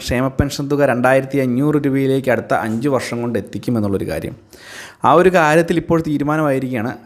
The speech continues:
രണ്ടായിരത്തി അഞ്ഞൂറ് രൂപയിലേക്ക് എത്തില്ല, പക്ഷേ ഈ വർഷം അവസാനത്തോടു കൂടി തന്നെ ഈ ഒരു തുക, അതായത് ആയിരത്തി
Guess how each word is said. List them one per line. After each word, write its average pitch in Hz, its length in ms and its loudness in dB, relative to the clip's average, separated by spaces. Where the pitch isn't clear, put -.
രണ്ടായിരത്തി 160 640 2
അഞ്ഞൂറ് 185 420 4
രൂപയിലേക്ക് 165 680 4
എത്തില്ല, 127 320 -4
പക്ഷേ 151 320 0
ഈ 180 140 4
വർഷം 196 380 2
അവസാനത്തോടു 175 600 4
കൂടി 170 280 2
തന്നെ 113 200 0
ഈ 180 280 4
ഒരു 190 100 6
തുക, 147 220 4
അതായത് 143 380 4
ആയിരത്തി 151 580 2